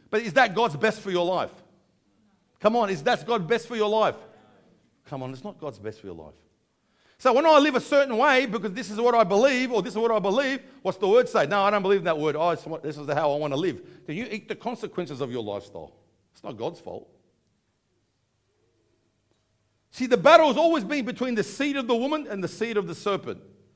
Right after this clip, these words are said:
A-, and it began like this. Did God really say? Did God really say?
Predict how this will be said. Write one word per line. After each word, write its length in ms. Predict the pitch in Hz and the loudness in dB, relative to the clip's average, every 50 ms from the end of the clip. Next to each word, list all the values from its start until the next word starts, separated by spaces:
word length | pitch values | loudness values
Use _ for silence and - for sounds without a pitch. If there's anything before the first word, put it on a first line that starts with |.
| _ _ _ _ _ _ _ _ _ _ _ _ _ _ _ _ _ | _ _ _ _ _ _ _ _ _ _ _ _ _ _ _ _ _
A-, 80 | 131 - _ _ _ | -20 -20 _ _ _
and 160 | 147 147 165 | -8 -6 -6
it 60 | 165 156 | -4 -4
began 420 | 175 160 160 214 214 208 208 202 | -4 0 2 2 2 0 -2 -2
like 260 | 190 185 180 165 123 | 2 2 2 0 0
this. 460 | 120 160 143 - - - - - - _ _ _ _ _ _ _ - | -4 -4 -4 -4 -8 -14 -20 -20 -20 _ _ _ _ _ _ _ -18
Did 380 | 107 123 170 170 143 127 - - | -12 -10 -10 -10 -10 -14 -16 -8
God 300 | - 160 156 156 143 120 | -4 -2 0 0 -2 -4
really 340 | 110 120 139 135 123 120 - | -8 -6 -6 -6 -6 -6 -8
say? 360 | - - - 101 92 85 - - _ _ _ _ _ _ _ _ _ _ _ _ _ _ _ _ _ _ _ _ _ _ _ _ _ _ _ _ _ _ _ _ _ _ _ _ _ _ _ _ _ _ _ | -12 -14 -12 -12 -12 -12 -14 -20 _ _ _ _ _ _ _ _ _ _ _ _ _ _ _ _ _ _ _ _ _ _ _ _ _ _ _ _ _ _ _ _ _ _ _ _ _ _ _ _ _ _ _
Did 340 | 156 208 240 233 180 151 131 | -6 -6 -4 -6 -6 -10 -6
God 360 | 123 196 202 196 190 180 139 | -2 0 2 2 2 2 0
really 340 | 117 131 165 170 156 147 143 | -6 -4 -2 -2 -2 -2 -6
say? 380 | - - - 117 104 90 - | -10 -10 -8 -8 -8 -8 -10